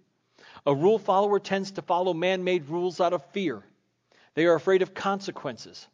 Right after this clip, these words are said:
or if you're like me, you're afraid of disappointing God. Someone who has a relationship with God obeys His commands because he or she loves God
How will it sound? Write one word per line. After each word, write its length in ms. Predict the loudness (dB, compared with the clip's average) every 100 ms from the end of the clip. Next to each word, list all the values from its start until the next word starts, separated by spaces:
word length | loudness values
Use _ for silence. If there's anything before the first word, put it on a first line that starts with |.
| -12
or 100 | -10
if 120 | -6
you're 80 | -2
like 180 | -2 -2
me, 120 | -8
you're 180 | -4 -6
afraid 260 | -4 -6
of 120 | -6 -10
disappointing 640 | -10 -10 -12 -12 -12 -12
God. 360 | -10 -8 -10 -16 _ _ _ _ _ _ -20 -12
Someone 340 | 2 4 4
who 140 | 2 4
has 160 | 4
a 40 | 4
relationship 680 | 4 6 4 2 -6 -6 -6
with 100 | -2
God 340 | 2 2 2 -14 -18 0
obeys 440 | 2 6 4 4 -2
His 160 | -6
commands 400 | -6 -4 -4 -4
because 420 | -10 -4 -4 -4 -18 -20 -6
he 160 | -2
or 60 | -2
she 240 | -2 -6
loves 420 | -2 2 2 0
God 360 | -6 -4 -4